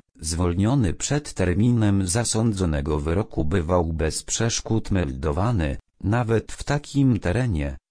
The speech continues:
gdzie nikogo obcego nie zameldują. Za pośrednictwem utajnionej głównej centrali świadków,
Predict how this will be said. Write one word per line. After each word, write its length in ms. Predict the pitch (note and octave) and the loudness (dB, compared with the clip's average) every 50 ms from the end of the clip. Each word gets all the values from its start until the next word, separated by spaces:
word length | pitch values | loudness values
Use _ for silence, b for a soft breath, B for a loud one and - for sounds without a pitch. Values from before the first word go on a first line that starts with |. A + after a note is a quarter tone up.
| _ | _
gdzie 340 | F#2+ F2+ C#2+ E2+ E2 D#2+ D#2+ | -8 -6 -2 0 0 2 2
nikogo 600 | E2+ E2+ D#2+ D2 - A2+ B2 A2 G#2 F2+ D#2+ D#2 | 2 0 0 0 0 0 0 2 2 2 4 2
obcego 560 | D#2 D2 - - - - F#2+ F2+ F2+ F#2 F#2+ | 2 0 -2 -4 -2 -2 -2 0 2 2 2
nie 180 | G2+ G#2 G2 F2 | 4 4 2 2
zameldują. 1000 | E2 E2 E2+ D#2+ E2 D#2+ C#2+ C2 C2 C2 B1 C2+ C2+ C2+ B1+ B1 B1 B1 A#1+ A#1 - _ _ _ _ _ _ _ - | 2 0 0 0 0 0 -2 -2 -6 -6 -6 -4 -4 -4 -4 -6 -6 -8 -8 -10 -14 _ _ _ _ _ _ _ -10
Za 240 | F2 D#2+ F#2 E2 - | -2 0 0 0 0
pośrednictwem 1300 | - - G2+ G2 - - D#2+ D#2+ D2 C#2+ D2+ F2+ G#2 A#2 G#2 - - - - - - A2 G#2+ G#2+ - | 0 0 -2 0 0 -2 -2 -2 -4 -2 0 2 2 2 0 -2 -8 -10 -8 -4 -2 0 0 0 0
utajnionej 840 | - B2+ A#2 - G2 F2 E2+ E2 G2 A2+ C3 B2+ A#2 G#2+ G2 F2+ E2 | 0 -2 0 2 2 0 2 2 2 2 2 2 2 2 2 0 -2
głównej 640 | D#2 D#2 D#2+ F#2+ A2+ B2+ B2+ A2+ A#2 A#2 A2 F2+ D#2+ D#2 | -4 -4 -2 -2 0 0 2 2 2 2 2 0 0 -2
centrali 680 | - - F2 D#2+ D2+ - A2 A#2 A2 G#2 F#2 E2+ D2+ | 0 0 0 0 0 0 0 0 0 0 0 -2 -4
świadków, 960 | - - - - A#2+ G#2+ D#2 D2+ - - - - - - - - - - - | -6 -8 -6 -2 -2 -2 -2 -2 -6 -10 -10 -10 -10 -10 -10 -12 -14 -14 -16